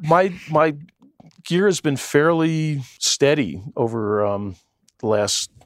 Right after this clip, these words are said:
ten years or so. Occasionally, I'll, I'll try out a piece and, and buy a piece.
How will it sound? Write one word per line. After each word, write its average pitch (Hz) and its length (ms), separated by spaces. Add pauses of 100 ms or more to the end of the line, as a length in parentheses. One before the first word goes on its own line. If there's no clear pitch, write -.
(120)
ten 117 200
years 104 460 (180)
or 98 140
so. 92 400 (420)
Occasionally, 131 420
I'll, 110 200
I'll 98 100
try 110 300
out 104 260
a 113 120
piece 110 500
and, 101 240
and 104 180
buy 104 200
a 98 80
piece. - 440